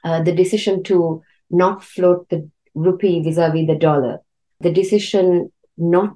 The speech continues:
to go or, or the delay in going to the I M F for assistance for the country, the decision to pay back our international sovereign bonds worth five hundred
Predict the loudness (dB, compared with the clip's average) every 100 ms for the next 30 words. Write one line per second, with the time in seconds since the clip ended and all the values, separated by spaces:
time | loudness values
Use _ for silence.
0 | -2 -2 2 2 2 0 -4 -2 -4 -2
1 | -4 -6 -2 2 6 6 6 2 2 2
2 | 2 -2 -4 -2 0 2 2 -2 -4 _
3 | _ _ -2 0 2 0 -2 0 -2 -2
4 | -6 -12 -12 -6 -2 -2 -2 -8 -8 _
5 | _ _ -4 0 0 2 0 2 -2 -2
6 | -2 -4 0 2 2 2 -2 -2 -6 -4
7 | -2 -2 -4 -4 -8 -2 -2 0 -2 0
8 | 0 0 -2 -4 -2 -2 -6 _ _ _
9 | _ 2 2 2 -4 -4 -2 0 0 -4